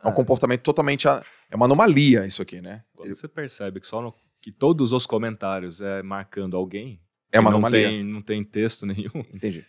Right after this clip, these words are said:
Speaker 2: já tá meio que configurado que ali tem alguma coisa,
Speaker 1: Tá
Speaker 2: né?
Speaker 1: bom.
Speaker 2: Mas o ponto é,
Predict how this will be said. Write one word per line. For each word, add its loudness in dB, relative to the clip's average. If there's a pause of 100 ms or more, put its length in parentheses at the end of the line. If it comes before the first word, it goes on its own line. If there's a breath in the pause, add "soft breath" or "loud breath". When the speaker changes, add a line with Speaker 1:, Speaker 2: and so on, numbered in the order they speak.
(160)
Speaker 2:
já -2
tá 2
meio 0
que -20
configurado -2
que -16
ali -2
tem -12
alguma -10
coisa, -6
Speaker 1:
Tá 0
Speaker 2:
né? 0
Speaker 1:
bom. -4 (360)
Speaker 2:
Mas -4 (480)
o -14
ponto 0
é, 2